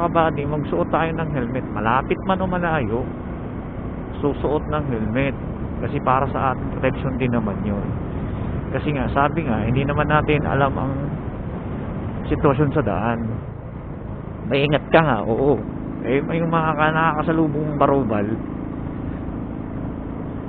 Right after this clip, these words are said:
Paano yun? Ano, mga kabady? Kaya, palagi, palagi magsuot ng helmet, mga kabady. Malapit man o malayo,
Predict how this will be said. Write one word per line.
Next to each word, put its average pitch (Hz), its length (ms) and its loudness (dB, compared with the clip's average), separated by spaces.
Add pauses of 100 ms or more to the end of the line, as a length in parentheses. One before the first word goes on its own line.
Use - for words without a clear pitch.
(120)
Paano 143 240 6
yun? 131 240 6 (1800)
Ano, 120 240 2
mga 117 180 2 (120)
kabady? 117 380 2 (920)
Kaya, 139 240 0 (760)
palagi, 135 540 2 (1600)
palagi 147 320 2 (560)
magsuot 139 560 0
ng 123 160 0
helmet, 120 400 0
mga 113 260 0
kabady. 101 380 -4
Malapit 107 480 -2
man 151 160 -4
o 151 80 -4
malayo, 147 560 0